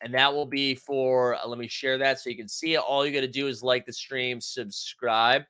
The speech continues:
uh, and then put hashtag J J to God in there. Bodivine up in the house. Zach Madigan. Wow, Madigan here. Uh, we see C K M, Chuck Frank, Chewy's here. Chewy, welcome, dude. That's the right energy, though. That's the right energy we're looking.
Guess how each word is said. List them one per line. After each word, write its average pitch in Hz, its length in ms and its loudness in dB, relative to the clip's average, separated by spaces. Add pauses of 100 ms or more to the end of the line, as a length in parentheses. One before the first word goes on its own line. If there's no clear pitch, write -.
(340)
uh, 110 500 4
and 120 140 -2
then 117 200 -2
put 131 180 0
hashtag 170 540 4
J 269 220 8
J 277 280 4
to 277 100 -4
God 285 460 10
in 165 220 -2
there. 113 260 4
Bodivine 160 640 8
up 160 180 0
in 175 60 -2
the 151 80 2
house. 135 340 0
Zach 156 300 6
Madigan. 113 680 -2
Wow, 135 680 8
Madigan 117 500 4
here. 95 300 -4 (280)
Uh, 110 220 0
we 113 80 -8
see 113 160 -12
C 214 340 -4
K 175 380 8
M, 165 260 6
Chuck - 240 -4 (220)
Frank, 165 360 6 (300)
Chewy's 165 540 0
here. 151 340 0
Chewy, 135 320 -2
welcome, 98 340 -4
dude. 101 160 -10
That's 131 140 -4
the 214 80 -6
right 196 200 0
energy, 135 360 -4
though. 80 160 -6
That's 113 160 -6
the 165 80 -6
right 139 180 2
energy 123 320 -2
we're 98 140 -8
looking. 95 300 -14